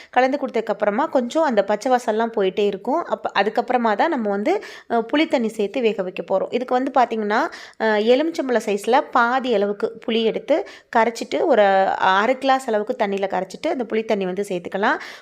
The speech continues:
புளி தண்ணி சேர்த்து இந்த பொரியல் பண்ணி பாருங்க, ரொம்ப டேஸ்ட்டாக இருக்கும். இப்போ சேர்த்ததுக்கு அப்புறமா,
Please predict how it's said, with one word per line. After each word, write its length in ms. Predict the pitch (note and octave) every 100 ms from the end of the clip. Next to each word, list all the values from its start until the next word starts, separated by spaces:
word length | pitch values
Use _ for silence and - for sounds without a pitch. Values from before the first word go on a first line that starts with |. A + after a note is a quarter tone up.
| _
புளி 200 | D4+ E4
தண்ணி 280 | E4 D#4 C4+
சேர்த்து 480 | B3 B3+ C#4 D#4 F4+
இந்த 200 | E4 A#3
பொரியல் 360 | A3+ A3+ A#3+ B3
பண்ணி 240 | G#3+ G#3+
பாருங்க, 300 | A3 G3 F#3+
ரொம்ப 220 | F#3+ G3+ A3
டேஸ்ட்டாக 400 | F#3+ F3+ F#3+ F3+
இருக்கும். 260 | F3 C#4
இப்போ 200 | D4 A3
சேர்த்ததுக்கு 500 | A3 A#3 A#3 A#3+ A3+
அப்புறமா, 380 | G3 - F#3+ A3+